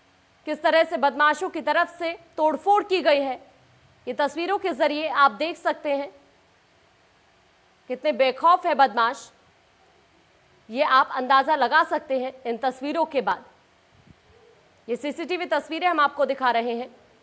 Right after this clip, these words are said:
दुकान में बैठे लोगों ने किसी तरह से छिपकर अपनी जान बचाई है। लाठी डंडों से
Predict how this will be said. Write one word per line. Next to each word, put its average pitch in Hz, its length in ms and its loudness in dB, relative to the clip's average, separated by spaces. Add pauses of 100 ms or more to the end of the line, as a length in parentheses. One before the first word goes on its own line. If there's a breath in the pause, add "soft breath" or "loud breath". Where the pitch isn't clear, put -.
(1300)
दुकान 254 280 2
में 302 160 2
बैठे 262 280 0
लोगों 269 340 2
ने 294 120 2
किसी 277 260 -6
तरह 294 240 2
से 302 140 -8
छिपकर 330 420 -2
अपनी 302 360 -4
जान 262 240 -2
बचाई 262 420 0
है। 214 120 -6
लाठी 262 340 -4
डंडों 277 360 -4
से - 300 -6